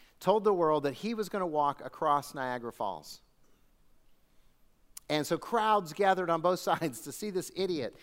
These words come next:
who's gonna walk across Niagara Falls. And, and there he is with his little, you know, walking, you know, tightrope stick thing that they carry. Uh, and he walks across Niagara Falls,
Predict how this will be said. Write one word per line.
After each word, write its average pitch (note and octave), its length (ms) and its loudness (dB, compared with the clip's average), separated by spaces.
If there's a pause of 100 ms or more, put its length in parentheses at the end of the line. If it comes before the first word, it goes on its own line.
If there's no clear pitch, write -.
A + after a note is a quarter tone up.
(220)
who's F#3 180 2
gonna F3 180 2
walk F#3+ 360 4
across F#3+ 500 2
Niagara E3 340 -2
Falls. A#3 460 0 (480)
And, G#3 300 4
and G3 180 2
there A3 160 6
he F3+ 100 6
is F3+ 240 2
with F3 220 0
his E3+ 100 -4
little, F3+ 240 2
you F3+ 120 -2
know, D#3+ 120 2
walking, D#3+ 640 0
you D3+ 120 -2
know, C#3 180 0 (240)
tightrope D3 400 2
stick - 360 -6
thing C#3 260 -6
that B2+ 120 -6
they C#3 120 -4
carry. D#3 440 2 (300)
Uh, E3 340 6
and F#3 220 2
he G3 100 2
walks A3+ 380 4
across A#3+ 380 6
Niagara A3 280 2
Falls, G#3+ 480 2